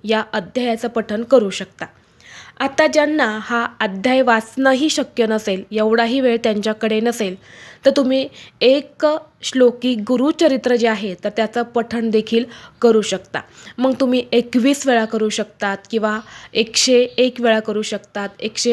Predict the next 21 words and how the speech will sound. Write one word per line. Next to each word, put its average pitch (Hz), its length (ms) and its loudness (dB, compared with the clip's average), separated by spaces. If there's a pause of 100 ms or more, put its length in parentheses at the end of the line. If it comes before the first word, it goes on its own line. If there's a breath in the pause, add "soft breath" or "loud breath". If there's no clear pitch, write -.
(120)
आठ 226 220 -2
वेळा 214 220 2
करू 208 220 -2
शकतात. 202 420 -6 (540 loud breath)
एक 285 320 2
श्लोकी 269 680 0 (160)
गुरुचरित्र 233 600 0
जे 214 120 2
आहे 208 240 -2 (140)
तर 208 120 -2 (120)
ते 226 100 0
वाचायला 214 360 -2 (100)
फक्त 247 260 -2 (100)
दोनच 247 460 4
मिनटं 233 320 -4
लागतात. 202 380 -8 (480 loud breath)
तुम्हाला 240 280 2
स्क्रीनवरती 262 800 0
मी 240 140 0
दिलेलं 220 300 2
आहे 202 200 -4